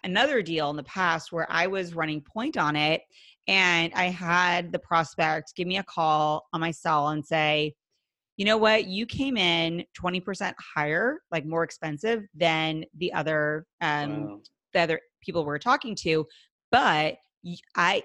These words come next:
Speaker 1: I've been enrolled in your nurture. Like, I subscribe to your
Speaker 2: <laughs>
Speaker 1: blog. I've been
Speaker 2: Yeah.
Speaker 1: receiving all these communications.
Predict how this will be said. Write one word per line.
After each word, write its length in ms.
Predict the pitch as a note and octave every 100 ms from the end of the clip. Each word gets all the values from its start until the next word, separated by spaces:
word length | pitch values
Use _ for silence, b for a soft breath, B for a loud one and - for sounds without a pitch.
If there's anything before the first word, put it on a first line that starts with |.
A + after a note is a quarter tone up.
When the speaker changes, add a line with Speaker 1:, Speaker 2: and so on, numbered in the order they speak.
| -
Speaker 1:
I've 260 | F#3+ B3
been 160 | G#3+ A#3+
enrolled 460 | A3 F3 D#3+ D#3+ F3+
in 100 | E3+
your 140 | D#3
nurture. 720 | C#3+ C#3+ - G#3 G#3+ A#3+ C4+ _ F3+
Like, 160 | E3+ -
I 140 | E3+
subscribe 460 | E3 E3 C#3+ F3 D#3+
to 80 | F3
your 160 | A3
Speaker 2:
<laughs> 80 | G#3+
Speaker 1:
blog. 360 | F3 E3+ E3+ E3+ -
I've 80 | F3+
been 120 | F3+
Speaker 2:
Yeah. 40 |
Speaker 1:
receiving 640 | F3+ A#3+ B3 C3+ A3 - A#3+ - F#3
all 140 | F3+
these 160 | F#3 F3+
communications. 960 | G3 F#3 F3 - D#3+ D#3 A#3+ C4+ D4+